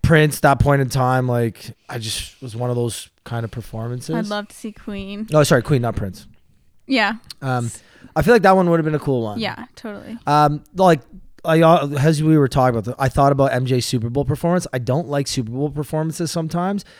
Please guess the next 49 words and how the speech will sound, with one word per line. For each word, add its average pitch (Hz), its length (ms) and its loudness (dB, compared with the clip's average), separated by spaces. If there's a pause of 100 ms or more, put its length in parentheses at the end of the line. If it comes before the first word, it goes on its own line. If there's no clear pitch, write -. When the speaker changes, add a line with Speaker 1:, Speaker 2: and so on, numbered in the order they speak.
(260)
Speaker 1:
because 147 260 0
it's 143 140 -2
too 170 160 0
much 160 180 2
about 143 360 2
the 156 100 0
show, 147 560 4
and 139 160 -4
it's - 120 -6
like, 139 180 6
Speaker 2:
Mm-hmm. 240 320 2
Speaker 1:
let's 147 200 2
jam 170 320 2
in 160 80 2
as 131 140 2
much 160 180 4
as 151 100 0
we 160 80 4
can 147 320 2
in 127 120 -2
fifteen 151 440 0
minutes 135 280 -2
and 131 80 -4
make 135 180 0
it 135 60 0
amazing, 131 500 -2
where 127 100 -2
it's 120 140 -6
like, 123 240 -8 (680)
you 139 120 -4
don't 240 300 2
fully 160 500 6
get 135 300 2
to 135 180 -2
actually 120 340 -2
see 127 240 -4
the 113 160 -4
artist. 98 480 -8
Speaker 2:
Yeah. 196 260 -2 (320)
Speaker 1:
You 143 80 -8
know, 156 140 0
like, 151 180 2
even 156 440 -2
this, 143 240 0
this 151 260 0
year's 139 160 0
show, 127 220 -2
you 120 160 -2
had 117 340 -2